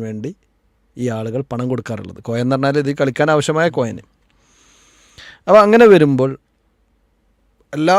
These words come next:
ആളുകളും ആഗ്രഹിക്കുന്നത് തനിക്ക് ബമ്പർ കിട്ടണം തന്നെയാണ്. അങ്ങനെ എല്ലാ ആളുകളും അതിനു വേണ്ടി പണം ചെലവഴിക്കുന്നു.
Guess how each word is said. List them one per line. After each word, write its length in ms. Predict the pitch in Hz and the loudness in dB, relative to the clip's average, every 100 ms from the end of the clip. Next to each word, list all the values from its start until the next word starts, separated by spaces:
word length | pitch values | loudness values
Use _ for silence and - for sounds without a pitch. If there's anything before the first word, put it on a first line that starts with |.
| 226 190 | 4 4
ആളുകളും 520 | 170 170 160 165 190 180 - 139 | 2 0 0 -2 -4 -10 -10 -2
ആഗ്രഹിക്കുന്നത് 840 | 143 151 160 160 147 147 143 147 185 - - | 0 2 0 -2 -4 -6 -4 -6 -10 -14 -8
തനിക്ക് 440 | 127 123 - 156 220 - _ _ _ _ _ _ - | -6 -6 -6 -6 -6 -10 _ _ _ _ _ _ -12
ബമ്പർ 400 | 127 120 120 131 | -6 -4 -2 -4
കിട്ടണം 340 | 131 - 110 104 | -6 -10 -12 -12
തന്നെയാണ്. 320 | 95 87 - _ _ _ _ _ _ _ _ _ _ _ _ _ _ _ _ _ _ - | -16 -20 -20 _ _ _ _ _ _ _ _ _ _ _ _ _ _ _ _ _ _ -2
അങ്ങനെ 160 | 170 196 | 2 4
എല്ലാ 180 | 170 190 | 4 4
ആളുകളും 340 | 180 165 165 | 4 4 2
അതിനു 160 | 147 147 | 2 0
വേണ്ടി 180 | 147 | -2
പണം 300 | 208 147 127 | -6 -4 -4
ചെലവഴിക്കുന്നു. 520 | 120 107 98 - 69 | -4 -6 -10 -16 -20